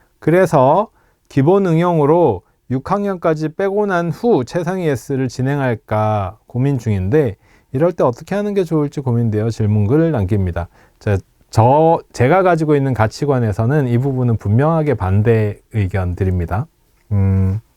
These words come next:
지금과 같이 말씀하시는 부분이라면 초등학교 육 학년까지가 아니라 중학교 일 학년까지 하고 기본서를 하고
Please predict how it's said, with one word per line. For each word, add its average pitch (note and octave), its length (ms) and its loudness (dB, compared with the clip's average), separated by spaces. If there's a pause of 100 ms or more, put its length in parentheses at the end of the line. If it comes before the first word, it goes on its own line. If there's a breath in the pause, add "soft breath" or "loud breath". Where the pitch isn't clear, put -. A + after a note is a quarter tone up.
(2250 soft breath)
지금과 B3+ 600 4
같이 G3 320 2
말씀하시는 F#3 760 4
부분이라면 C#3+ 920 2 (380 soft breath)
초등학교 A#3 560 2
육 C#3+ 160 2
학년까지가 F3+ 640 2
아니라 A#2 500 0
중학교 G3 460 -2
일 G#3+ 160 0
학년까지 G#3 680 -2
하고 D#3 640 0 (200)
기본서를 C#3+ 800 0
하고 D#3+ 480 0